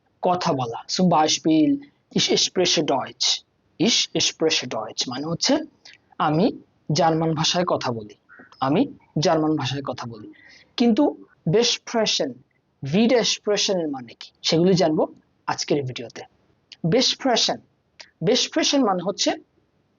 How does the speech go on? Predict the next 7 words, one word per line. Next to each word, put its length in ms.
আলোচনা 560
করা। 280
Zum 120
Beispiel, 480
wir 340
besprechen 600
das 140